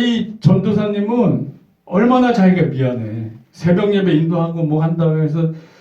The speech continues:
하다가 피곤하다 보니까 졸음운전해서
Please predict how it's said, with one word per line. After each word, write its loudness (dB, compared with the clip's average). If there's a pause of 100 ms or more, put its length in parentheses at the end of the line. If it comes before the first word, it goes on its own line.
(340)
하다가 0
피곤하다 0
보니까 -2
졸음운전해서 2